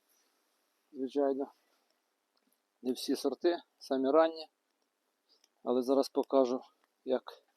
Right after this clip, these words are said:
після таких морозів, які були чотири чи п'ять разів, кущі загружаються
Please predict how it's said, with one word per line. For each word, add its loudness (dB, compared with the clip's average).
після -2
таких 0
морозів, 4
які -2
були 2
чотири -4
чи -10
п'ять -2
разів, -4
кущі -6
загружаються -2